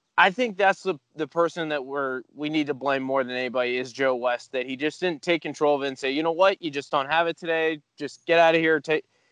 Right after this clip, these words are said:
take the rest of the day." Or even Clint Hurdle at that ma-, matter. Maybe Clint Hurdle needs to look at Ray Sears and say,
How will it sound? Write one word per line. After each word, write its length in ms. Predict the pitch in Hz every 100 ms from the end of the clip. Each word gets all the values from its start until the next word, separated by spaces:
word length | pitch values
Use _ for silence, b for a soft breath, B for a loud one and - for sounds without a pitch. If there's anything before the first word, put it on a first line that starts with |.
| _
take 180 | 156 139
the 80 | 147
rest 200 | 139 156
of 60 |
the 60 | 147
day." 220 | 156 170
Or 280 | 185 240 285
even 220 | 269 254
Clint 280 | 233 262 185
Hurdle 300 | 202 220 185
at 80 | 139
that 180 | 135 127
ma-, 200 | 135 131 -
matter. 280 | 147 135 131
Maybe 240 | 165 196
Clint 240 | 202 196
Hurdle 240 | 180 180 175
needs 180 | 165 151
to 60 |
look 120 | 170
at 60 | 160
Ray 140 | 156
Sears 340 | 160 165 165 147
and 120 | 143
say, 280 | - 131